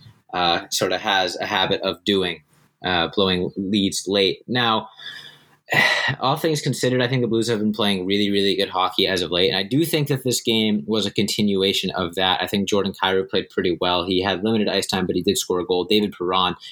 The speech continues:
continues his dominant season with a goal. And Ryan O'Reilly had an assist. Um, so he continues to be probably the best player on this team. Um,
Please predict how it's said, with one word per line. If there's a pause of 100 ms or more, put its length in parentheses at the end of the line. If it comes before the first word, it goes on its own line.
continues
his (220)
dominant
season
with
a
goal.
And
Ryan
O'Reilly
had
an
assist. (300)
Um,
so
he
continues
to
be
probably
the
best
player
on
this
team. (560)
Um,